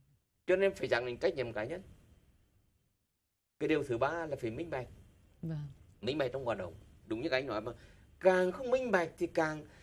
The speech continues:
Speaker 1: trăm cái cách có thể lợi dụng để mà lũng đoạn của máy này mà, mà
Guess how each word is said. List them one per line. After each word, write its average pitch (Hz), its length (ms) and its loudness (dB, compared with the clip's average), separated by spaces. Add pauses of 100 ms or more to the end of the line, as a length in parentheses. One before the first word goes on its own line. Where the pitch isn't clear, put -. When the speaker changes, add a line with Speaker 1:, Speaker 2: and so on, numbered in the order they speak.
(400)
Speaker 1:
trăm 330 440 6
cái 240 160 6
cách - 220 4
có - 100 -8
thể 131 80 4
lợi 123 240 6
dụng 120 300 2
để 104 120 0
mà 127 140 -2
lũng 120 280 -2
đoạn 117 260 2
của 113 140 0
máy 117 220 0
này 123 120 -2
mà, 120 180 -2
mà 120 400 -4